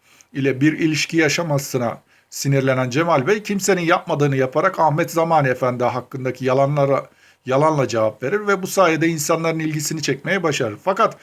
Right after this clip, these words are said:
kamuoyunun desteğini Hayri İrdal'ın halasının servetinin arkasına alan Saatleri Ayarlama Enstitüsü bu durumun fazla etkilenme-, bu durumdan fazla etkilenmez.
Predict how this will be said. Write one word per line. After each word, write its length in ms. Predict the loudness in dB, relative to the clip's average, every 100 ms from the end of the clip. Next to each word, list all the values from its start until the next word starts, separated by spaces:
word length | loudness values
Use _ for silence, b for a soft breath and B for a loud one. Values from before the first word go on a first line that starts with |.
| b _
kamuoyunun 500 | -4 0 0 0 0
desteğini 420 | 0 -2 -4 0
Hayri 280 | 0 2 4
İrdal'ın 400 | 2 2 0 2
halasının 580 | 2 0 0 -4 -4 -12 b b b
servetinin 640 | -2 0 2 0 -4 -6 -8 b b b
arkasına 540 | -2 -2 0 -2 0 -2
alan 340 | 0 0 0
Saatleri 520 | 0 2 2 2 0
Ayarlama 520 | 2 4 4 2 0 0
Enstitüsü 460 | -2 -8 -8 -6
bu 100 | 0
durumun 280 | 0 2 -2
fazla 400 | 2 0 4 0
etkilenme-, 560 | 0 -2 0 0 0 -2
bu 180 | -2 -2
durumdan 300 | -2 0 0
fazla 340 | 2 2 2
etkilenmez. 580 | -2 -4 -6 -4 -6 -8